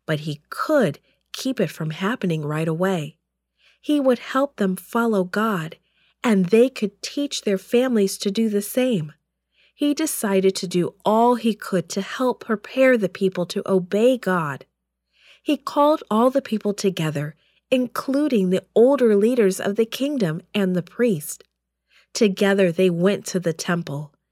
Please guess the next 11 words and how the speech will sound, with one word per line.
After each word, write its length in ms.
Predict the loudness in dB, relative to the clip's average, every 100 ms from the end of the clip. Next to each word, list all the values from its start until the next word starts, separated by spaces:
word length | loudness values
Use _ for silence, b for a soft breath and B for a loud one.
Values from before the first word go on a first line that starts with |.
| _ _ _
There 460 | -6 2 4 4 2
he 240 | 2 0
read 400 | 2 2 2 2
to 140 | 0 -2
them 340 | -2 -4 -6
from 240 | -4 -2 0
the 80 |
book 380 | -2 0 -2 0
of 100 | -2
the 140 | 2 2
law. 460 | 4 0 -4 -10